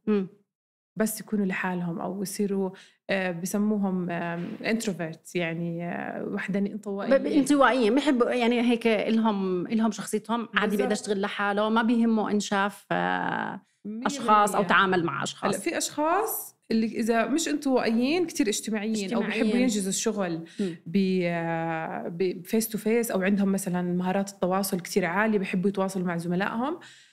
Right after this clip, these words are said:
Speaker 2: بيجبرهم العمل عن بعد إنهم يصيروا انطوائيين، وهذا رح يأثر أكيد طبعًا
Speaker 1: نعم.
Speaker 2: على، آه، الشغل نفسه، على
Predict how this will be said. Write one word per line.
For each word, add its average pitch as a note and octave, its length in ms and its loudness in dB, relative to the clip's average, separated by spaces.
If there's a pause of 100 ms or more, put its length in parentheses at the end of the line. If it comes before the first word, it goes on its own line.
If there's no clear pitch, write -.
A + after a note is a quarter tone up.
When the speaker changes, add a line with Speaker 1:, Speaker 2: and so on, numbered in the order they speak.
(320)
Speaker 2:
بيجبرهم C4 680 4
العمل A3+ 300 4
عن G3 200 2
بعد C#4+ 320 2
إنهم A#3 200 2
يصيروا C4 340 0
انطوائيين، A3+ 680 2
وهذا A3 360 2
رح G#3 160 -4
يأثر G#3 440 -2
أكيد C4+ 340 -4
طبعًا E3+ 380 -2
Speaker 1:
نعم. C#4+ 120 -14 (200)
Speaker 2:
على، G3+ 400 2 (540)
آه، F3 1120 -4
الشغل G#3 480 -2
نفسه، A#3+ 400 0
على F#3 180 0